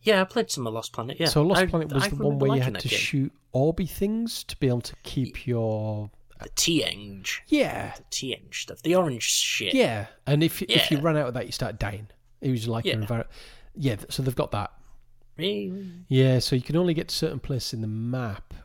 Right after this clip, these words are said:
Speaker 2: um, until the hazard gets too high and you can't get there without dying and stuff. Um,
Speaker 1: Hmm.
Speaker 2: so this battle that I was having yesterday, it was like I had to deal with that,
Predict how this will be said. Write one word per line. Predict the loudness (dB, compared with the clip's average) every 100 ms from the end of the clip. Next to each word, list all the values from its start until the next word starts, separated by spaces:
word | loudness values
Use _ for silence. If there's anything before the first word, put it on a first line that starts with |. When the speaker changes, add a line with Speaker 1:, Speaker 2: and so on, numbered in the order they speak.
| -12
Speaker 2:
um, | -6 -4 -2 -2 -4 -4
until | -6 -6 -6 -4 -6 -6
the | -8
hazard | -6 -6 -6 -10 -16 -20 _ -8
gets | -8 -8 -10
too | -8 -6 -4
high | -6 -6 -4
and | -2 -2
you | -4
can't | -6 -8 -8
get | -10 -10 -8
there | -6
without | -6 -8 -8
dying | -6 -4 -2 -2 -4
and | -4 -6
stuff. | -6 -6 -6 -12 -20 -20 -20 -20 -18 -4
Um, | 0 2 0
Speaker 1:
Hmm. |
Speaker 2:
so | 0 -2
this | -2
battle | -2 -2 -2
that |
I | -4
was | -2
having | -2 0
yesterday, | 0 0 -2 -6 -6 -6 -12 _
it | 0
was | 2
like | 2 0 -2
I | -2
had | -2
to | 0
deal | 2
with | 2 0 -2
that, | -2 -2